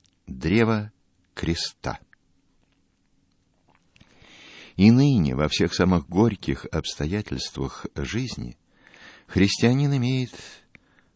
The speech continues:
большую отраду в кресте Господа Иисуса.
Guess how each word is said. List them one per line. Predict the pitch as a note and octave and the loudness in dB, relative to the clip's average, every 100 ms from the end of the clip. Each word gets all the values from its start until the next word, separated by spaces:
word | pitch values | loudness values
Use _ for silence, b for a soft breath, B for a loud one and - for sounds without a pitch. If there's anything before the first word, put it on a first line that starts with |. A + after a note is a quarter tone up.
| _ - | _ -6
большую | - G2+ - - D3 C3+ | 2 2 2 -2 -2 -2
отраду | C3 F#2 D2 C2 B1+ B1 | -2 -2 -2 -4 -8 -12
в | - | -20
кресте | - C2 - - C#2+ C2 C#2+ _ _ _ - | -12 -10 -8 -6 -6 -6 -12 _ _ _ -20
Господа | C2+ E2+ A2+ - F#2 F2 - | -2 -2 -2 -6 -8 -8 -10
Иисуса. | C#2+ C2+ - - A1+ - - | -10 -10 -10 -12 -12 -14 -16